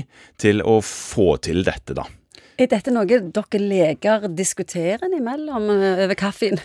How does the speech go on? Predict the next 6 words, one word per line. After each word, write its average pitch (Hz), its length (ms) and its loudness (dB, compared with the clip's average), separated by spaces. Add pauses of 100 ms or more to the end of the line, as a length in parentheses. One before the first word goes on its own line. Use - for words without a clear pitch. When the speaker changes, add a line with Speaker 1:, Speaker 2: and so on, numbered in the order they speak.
(240)
Speaker 2:
Hva, - 160 -4
Speaker 1:
Ja, 131 200 6 (120)
Speaker 2:
hva 120 140 8 (240)
årsaken 208 500 0
er? 190 320 -2
Speaker 1:
det 120 220 -4